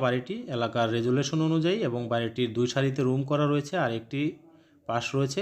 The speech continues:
ফাঁকা। প্রায় ছয় থেকে আটটি রুম বাড়িটির মধ্যে রয়েছে।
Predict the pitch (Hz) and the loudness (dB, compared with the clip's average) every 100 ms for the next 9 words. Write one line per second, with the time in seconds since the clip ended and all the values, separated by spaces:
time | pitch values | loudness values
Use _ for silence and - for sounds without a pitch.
0 | 226 - 120 107 87 - - _ _ 117 | -6 -2 -2 0 -8 -10 -20 _ _ 2
1 | 120 120 117 - _ _ _ - 135 135 | 4 4 0 -10 _ _ _ -2 0 2
2 | 151 156 131 127 - 151 131 185 - - | 2 2 2 0 0 2 4 2 -4 -10
3 | 117 120 110 127 123 123 135 151 156 156 | -2 -2 0 0 0 0 2 4 2 0